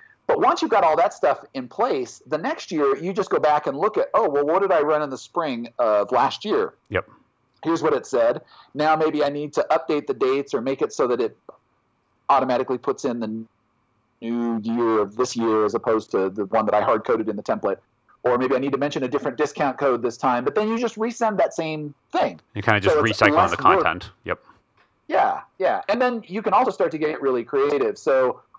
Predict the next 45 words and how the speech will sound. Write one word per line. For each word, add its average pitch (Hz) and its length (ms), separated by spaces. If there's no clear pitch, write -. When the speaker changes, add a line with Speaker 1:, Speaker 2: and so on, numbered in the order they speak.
Speaker 1:
one 175 180
of 220 80
the 190 60
things 165 280
that 127 180
I've 113 220
seen 127 480
people 131 260
do, 120 280
especially 143 320
with 131 100
abandoned 113 400
carts, - 460
is 131 140
that 151 160
they 143 80
actually 156 340
change 240 460
up 247 140
their 196 100
sequence 147 580
during 143 300
a 143 60
time 135 340
that's 127 160
a 120 80
real 135 480
big 127 280
sale 113 440
time 90 320
for 92 120
them. 76 260
So 135 420
Speaker 2:
Hmm. 131 60
Speaker 1:
let's 143 140
say, 147 120
for 143 140
example, 120 360
you're 113 80
selling 110 300
flowers. 90 640
Uh, 101 280
maybe 147 220
right 139 240
around 131 580